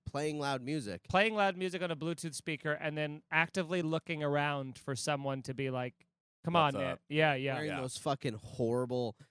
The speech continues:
Speaker 1: like, it wasn't a, it wasn't a, um, fanny pack, but it was, like, one of those strap bags where it's, like, a square bag right here.
Speaker 2: Satchels.
Speaker 3: Oh, yeah, yeah. LeBron wears those pregame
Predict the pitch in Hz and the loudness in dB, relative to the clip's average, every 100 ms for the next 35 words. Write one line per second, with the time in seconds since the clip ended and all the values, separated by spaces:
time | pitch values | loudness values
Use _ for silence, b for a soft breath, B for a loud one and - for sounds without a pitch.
0 | _ - 104 - - 127 151 160 170 143 | _ -8 -8 -6 -4 -2 0 0 -2 -2
1 | 127 120 127 104 143 151 139 123 110 107 | -4 -6 -8 -6 -4 -4 -4 -4 -4 -4
2 | 98 92 90 - 110 123 131 143 135 135 | -6 -8 -10 -6 -4 -4 -4 -4 -4 -4
3 | 127 104 113 120 110 _ _ _ - 139 | -8 -8 -6 -8 -8 _ _ _ -10 -6
4 | 123 120 110 - - 127 123 123 _ - | -2 -2 -2 -8 -6 -2 -2 -2 _ -10
5 | 117 120 120 - 120 110 117 101 - - | -6 -6 -6 -10 -14 -12 -12 -12 -12 -6
6 | 107 104 98 98 104 107 113 110 147 131 | -4 -2 -2 -4 -4 -4 -6 0 0 0
7 | 117 156 156 147 127 123 110 95 90 85 | 2 2 0 2 4 4 2 -2 -2 -4
8 | 85 82 117 127 107 85 80 87 73 78 | -6 -4 -2 -2 -4 -8 -8 -8 -8 -8
9 | - 110 95 80 64 | -6 -6 -4 -8 -10